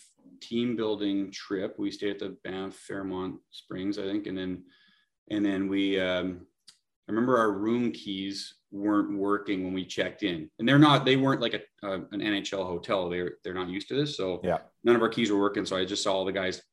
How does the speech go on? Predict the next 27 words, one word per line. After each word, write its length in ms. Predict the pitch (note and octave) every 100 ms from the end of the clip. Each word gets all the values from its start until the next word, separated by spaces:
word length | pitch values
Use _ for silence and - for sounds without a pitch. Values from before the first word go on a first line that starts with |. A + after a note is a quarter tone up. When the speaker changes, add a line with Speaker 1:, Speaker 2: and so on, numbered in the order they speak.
| -
Speaker 1:
come 160 | G2+ F#2
piling 380 | - F#2+ F#2+ F#2+
back 240 | F#2+ F#2
off 120 | F#2
the 80 | F#2
elevator 640 | F2+ F2+ F#2 F#2 F2+ F2+ -
in 120 | F2+
the 80 | F2+
lobby, 500 | F2 F2 F#2 F2+ F2 -
you 100 | F#2
know, 60 | F2+
with 120 | F2
their 100 | F2
suitcases. 560 | F2 F#2 F2+ F2+ F2 F2+
My, 220 | F2+ E2 - _ _ _ -
my 120 | F#2
heart 200 | F2 F2
sank. 300 | - E2 D#2+ - - _ -
And 140 | G#2+
so 220 | B2 A#2
<laughs> 380 | - A3+ F#3+ -
for 220 | C3 C#3 -
about 420 | B2 A#2+ - B2+ - A#2+
a 60 | A#2
year 280 | A#2 D3
after 300 | C3+ C3+ C#3
that, 380 | A#2 G2+ G#2 -